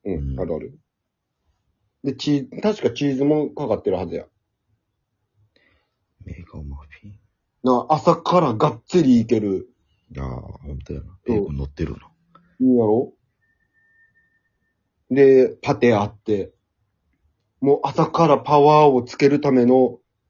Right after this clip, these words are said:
Speaker 1: 食べ物やわ、あれは。
Speaker 2: 普通のマフィンじゃダメなの？
Speaker 1: うん。
Speaker 2: メガ、メガじゃないといかんの？
Speaker 1: やっぱメガの方が美味しいよね。その、ベーコンついてる分、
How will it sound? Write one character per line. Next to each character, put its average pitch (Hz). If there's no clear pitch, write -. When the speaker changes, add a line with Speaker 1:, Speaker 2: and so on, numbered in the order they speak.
Speaker 1:
食 135
べ 117
物 98
や 82
わ、 73
あ -
れ 92
は。 76
Speaker 2:
普 -
通 135
の 127
マ 107
フ 104
ィ 95
ン -
じ 73
ゃ 71
ダ 76
メ 80
な 67
の？ -
Speaker 1:
う 73
ん。 -
Speaker 2:
メ 80
ガ、 73
メ 98
ガ 110
じ 82
ゃ 78
な 76
い 76
と 78
い 73
か 76
ん 71
の？ -
Speaker 1:
や 196
っ 208
ぱ 156
メ 147
ガ 147
の 147
方 139
が 117
美 147
味 135
し 139
い 131
よ 104
ね。 92
そ 123
の、 107
ベ 131
ー 127
コ 139
ン 131
つ 127
い 120
て 104
る 98
分、 90